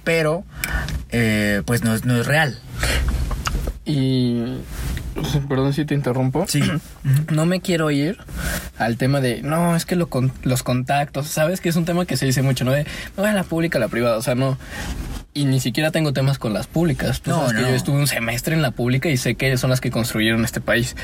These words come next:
Speaker 2: A lo que voy es, hay buenas universidades y universidades emergentes que no te dan las mismas herramientas.
Speaker 1: Sí, definitivamente.
Speaker 2: O sea, eso es como mi
Speaker 1: Y es que a-, ahí vamos a algo muy importante.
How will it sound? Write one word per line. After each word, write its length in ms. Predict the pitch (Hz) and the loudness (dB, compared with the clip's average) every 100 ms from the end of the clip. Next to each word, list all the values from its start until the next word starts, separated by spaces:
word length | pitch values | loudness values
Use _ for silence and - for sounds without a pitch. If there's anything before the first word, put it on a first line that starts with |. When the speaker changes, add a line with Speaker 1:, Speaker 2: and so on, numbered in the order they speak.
| - - - - | -4 -2 -4 -4
Speaker 2:
A 80 | - | -2
lo 120 | 120 | 0
que 100 | - 120 | 0 0
voy 260 | 131 139 | 2 2
es, 300 | 147 156 - - - - - - - - | 2 0 -4 -8 -6 -6 -6 -8 -8 -2
hay 120 | 139 | 0
buenas 300 | 139 185 220 | 2 2 0
universidades 720 | 190 139 123 - 113 120 170 - 98 - | 0 0 0 0 2 2 -2 -6 -6 -4
y 80 | 120 | 0
universidades 680 | 117 117 113 110 120 123 170 | 2 2 0 0 0 2 2
emergentes 720 | 165 123 110 120 110 120 175 - - | 0 0 0 0 0 0 -2 -4 -6
que 120 | - 113 | -2 0
no 240 | 117 151 | 2 2
te 120 | 202 208 | 0 0
dan 180 | 185 | 2
las 160 | 151 131 | 2 2
mismas 340 | 117 113 113 | 0 0 0
herramientas. 520 | - 117 147 190 185 - | 0 0 2 2 2 0
Speaker 1:
Sí, 100 | 180 | 2
definitivamente. 640 | 143 107 107 110 123 127 - | 2 2 0 2 2 0 0
Speaker 2:
O 60 | |
sea, 100 | 135 | 2
eso 100 | 135 | 2
es 80 | 151 | 2
como 240 | - 156 | 0 2
mi 340 | 127 117 107 - 156 - - - - - - - - - - | 2 2 0 -2 -4 -4 -6 -6 -6 -4 -2 -2 -2 -6 -4
Speaker 1:
Y 140 | 160 | 0
es 140 | 147 - | 0 2
que 160 | 165 - | 0 0
a-, 200 | 123 123 - | 0 0 2
ahí 500 | 120 120 139 147 - - | 0 2 2 2 -2 -4
vamos 380 | 135 123 131 - | 0 2 2 0
a 20 | |
algo 160 | 120 117 | 0 2
muy 160 | 117 113 | 2 2
importante. 540 | 110 117 143 131 - | 2 2 2 2 0